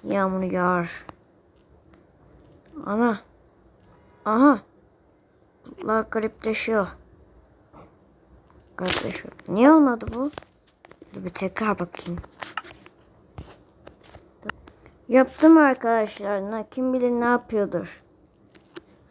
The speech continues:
Evet, gene videoyu ben kapatıyorum arkadaşlar. Kanal,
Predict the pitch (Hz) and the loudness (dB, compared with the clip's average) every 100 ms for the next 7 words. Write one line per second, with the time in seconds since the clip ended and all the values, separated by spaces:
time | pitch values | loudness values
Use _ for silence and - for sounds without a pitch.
0 | _ - - - - - - - - - | _ -18 -18 -20 -18 -16 -14 -16 -16 -18
1 | - - - - - 254 240 - - 285 | -20 -20 -20 -20 -4 0 0 -2 4 6
2 | 277 277 226 214 208 208 208 - - - | 8 6 4 -2 -2 -2 -4 -8 -20 -14
3 | 202 196 196 196 202 196 190 226 233 - | -10 -6 -6 -4 -2 -2 -2 -2 -2 -6
4 | _ - - - - 160 - 196 196 196 | _ -20 -20 -18 -14 -6 0 0 2 -2
5 | 185 | -2